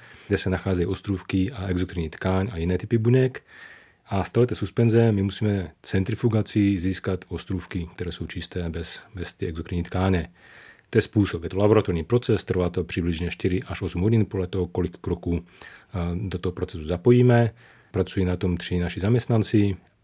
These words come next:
a výsledkem je čistá suspenze ostrůvku. Teď proč? Je to proto, že s nimi snažíme se léčit pacienty s diabetem mellitus prvního typu primárně, proto ten proces byl vyvinut.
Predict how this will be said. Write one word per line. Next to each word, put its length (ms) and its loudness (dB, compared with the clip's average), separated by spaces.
a 400 0
výsledkem 500 -6
je 160 -4
čistá 280 -10
suspenze 400 -6
ostrůvku. 540 0
Teď 160 2
proč? 520 4
Je 100 2
to 120 4
proto, 280 2
že 100 4
s 80 -4
nimi 200 4
snažíme 340 2
se 120 -4
léčit 280 0
pacienty 360 -2
s 40 0
diabetem 360 2
mellitus 260 0
prvního 260 0
typu 200 -4
primárně, 640 2
proto 200 -6
ten 200 -2
proces 340 -4
byl 160 0
vyvinut. 420 2